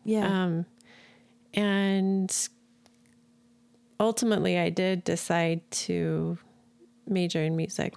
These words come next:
Speaker 1: Okay.
Speaker 2: for my undergrad.
Speaker 1: Cool. Okay, cool. So let's, let's switch gears and, like, talk about music for a minute then.
Speaker 2: Okay.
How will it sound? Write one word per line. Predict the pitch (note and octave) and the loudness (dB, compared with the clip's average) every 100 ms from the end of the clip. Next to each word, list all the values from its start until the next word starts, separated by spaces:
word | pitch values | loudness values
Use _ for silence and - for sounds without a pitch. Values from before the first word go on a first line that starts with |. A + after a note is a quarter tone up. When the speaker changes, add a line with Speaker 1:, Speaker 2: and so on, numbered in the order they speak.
| D4 | 0
Speaker 1:
Okay. | D4+ D#4 - _ | 0 -2 -4 _
Speaker 2:
for | - | -4
my | F3+ E3+ | -2 0
undergrad. | E3 E3 - - G3 | -2 -2 -2 -2 -2
Speaker 1:
Cool. | - A3 E3 - - - - A3 - | 0 -2 -2 -12 -20 -20 -18 -6 -2
Okay, | B3 A3 | 0 0
cool. | A3+ F3 D#3+ - - | 0 -2 -2 -14 -10
So | - C#4 C4 | -2 0 2
let's, | C4 C#4+ D4+ - | 0 0 -2 0
let's | C4+ - - - | 0 0 -4 -6
switch | - C4 - | -4 -2 0
gears | B3 G#3 | 2 2
and, | G3 | 2
like, | F#3+ | 0
talk | - F#3+ | -2 -2
about | F#3 F3+ | 0 0
music | F#3 F#3+ F#3 - | 2 2 0 -2
for | F3 | -2
a | D3+ | 0
minute | D3+ C#3+ - | -2 -4 0
then. | C3+ | 2
Speaker 2:
Okay. | C#3 A#3+ | 2 2